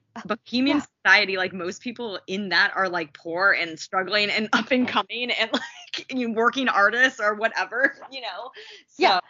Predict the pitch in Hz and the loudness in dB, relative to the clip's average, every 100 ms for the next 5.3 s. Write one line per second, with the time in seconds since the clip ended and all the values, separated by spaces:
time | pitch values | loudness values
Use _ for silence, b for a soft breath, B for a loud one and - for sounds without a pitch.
0 | b _ 277 294 311 311 320 294 285 262 | b _ 4 6 4 2 2 2 0 -6
1 | 214 233 233 254 254 233 - 214 202 202 | 0 2 4 2 0 -2 0 0 -2 -2
2 | 208 202 202 196 196 - 202 202 180 180 | 0 2 2 0 -2 -4 -4 -2 -2 -2
3 | 170 175 - 175 170 185 175 175 - 147 | 0 -2 0 0 0 -2 -6 -4 -2 -2
4 | 185 - 185 175 190 160 - 196 196 190 | -2 -6 -4 0 0 0 -2 -2 0 2
5 | 208 208 | 2 2